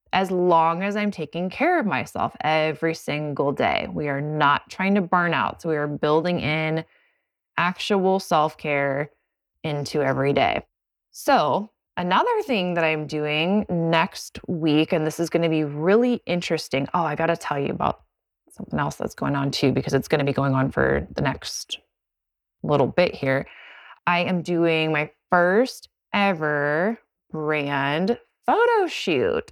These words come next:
So I have a professional photographer, hired her. She's gonna be doing my brand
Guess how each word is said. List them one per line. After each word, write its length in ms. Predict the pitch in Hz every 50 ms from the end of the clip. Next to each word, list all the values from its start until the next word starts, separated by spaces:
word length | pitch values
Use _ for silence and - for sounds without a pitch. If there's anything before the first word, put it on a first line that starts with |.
| - _ _
So 680 | - - - - 202 185 175 170 165 160 160 165 - -
I 120 | 143 180
have 380 | 180 185 175 170 170 170 165 - -
a 120 | - 170
professional 960 | - - - 170 165 - _ - 151 170 - - - 202 208 226 254 302 - _ _
photographer, 880 | 269 - - 220 196 185 - 170 180 - - 147 147 151 156 175 220 - - _ _ _ _ _ _ _ _ _ _ _ _ _ _ _ _ _ _ _ _ _ _ _ _
hired 480 | - - - 170 165 165 180 185 196 196
her. 460 | 202 208 208 208 214 220 240 262 269 247
She's 320 | - - - 196 180 175
gonna 160 | - 185 175
be 120 | 170 170 165
doing 360 | - 165 165 170 170 180 196
my 140 | 190 180 175
brand 800 | 165 160 165 160 160 165 160 160 160 165 165 175 185 196 196